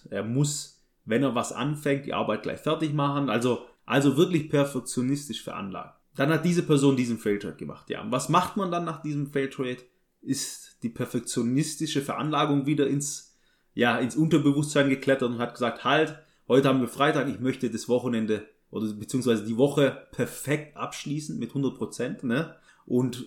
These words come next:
wieder einen Gewinn erwirtschaften, dass ich alles grün hab, ne?“ Hier ging's auch um die Farbe grün, grün, grün, grün, Profit, Profit, Profit, ne? Gier spielt auch eine Rolle. Dann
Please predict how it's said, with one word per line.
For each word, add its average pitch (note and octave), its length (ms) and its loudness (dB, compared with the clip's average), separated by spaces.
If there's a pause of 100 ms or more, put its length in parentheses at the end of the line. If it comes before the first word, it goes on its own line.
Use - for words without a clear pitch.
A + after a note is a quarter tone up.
wieder C3+ 220 6
einen B2 100 2
Gewinn C3 240 4
erwirtschaften, D3 640 -2
dass A#2 140 -2
ich A#2+ 140 -8
alles C3 300 -2
grün B2+ 380 4
hab, - 200 -12
ne?“ - 220 -8
Hier C3 100 0
ging's D3 240 0
auch B2+ 100 2
um C3+ 100 0
die A#2+ 100 -2
Farbe C3 340 0
grün, C3+ 260 2
grün, B2 220 0
grün, A#2+ 200 0
grün, D3 300 0
Profit, D3 340 -4
Profit, C#3 300 -2
Profit, A#2 400 -2
ne? A2 340 -10
Gier D3 460 6 (240)
spielt - 260 -2
auch D#3 120 2
eine B2 160 0
Rolle. E2+ 220 -8 (340)
Dann A3 420 6